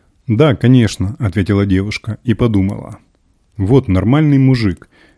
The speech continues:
Сейчас поедет по своему адресу. Наверное, его там девушка ждёт. А я погуляю с собакой и вернусь домой. Поцелую в потную макушку ненавистного мужа и пойду спать одна». «Да уж»,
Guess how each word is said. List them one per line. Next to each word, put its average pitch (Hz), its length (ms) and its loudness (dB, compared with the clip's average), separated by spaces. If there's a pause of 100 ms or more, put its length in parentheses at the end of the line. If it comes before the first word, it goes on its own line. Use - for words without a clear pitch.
Сейчас - 400 -2
поедет 120 400 0
по 98 80 -4
своему 117 420 0
адресу. 98 540 -6 (100)
Наверное, 117 480 0
его 107 220 0
там 127 200 0
девушка 92 460 -2
ждёт. 90 480 -8 (420)
А 107 120 0
я 127 100 4
погуляю 110 440 2
с - 40 -8
собакой 113 640 -4
и 104 80 -2
вернусь 107 320 2
домой. 107 500 -2 (480)
Поцелую 160 420 0
в - 60 -10
потную 113 380 0
макушку 110 480 -2
ненавистного 98 580 0
мужа 101 460 -4 (160)
и 107 80 -4
пойду 127 320 0
спать 104 340 -6
одна». 98 460 -6 (1160)
«Да 107 380 2
уж», 107 300 -6